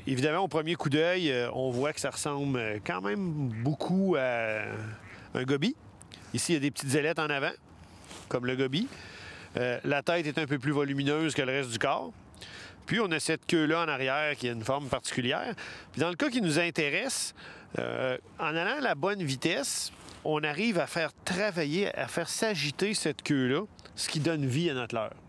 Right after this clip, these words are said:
Donc, ça a l'air vraiment d'un goby aux yeux des achigans. On, on peut le pêcher, euh, de façon classique, verticale,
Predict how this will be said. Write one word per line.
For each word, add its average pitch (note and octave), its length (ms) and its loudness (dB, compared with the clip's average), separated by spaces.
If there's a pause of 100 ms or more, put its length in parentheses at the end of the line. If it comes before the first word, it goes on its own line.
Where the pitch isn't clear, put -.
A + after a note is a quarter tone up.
(260)
Donc, - 140 -14
ça C3 140 0
a A#2 40 0
l'air B2+ 160 2
vraiment B2+ 380 0 (300)
d'un C#3+ 200 2
goby B2+ 540 0
aux C#3 140 2
yeux C#3 160 2
des B2+ 160 0
achigans. A#2 380 0 (180)
On, B2 720 4
on A#2 40 0
peut D#3 180 6
le D3+ 60 8
pêcher, D3 600 6
euh, A2 340 4
de A#2+ 140 2
façon C3+ 340 2
classique, - 640 2
verticale, B2+ 1000 2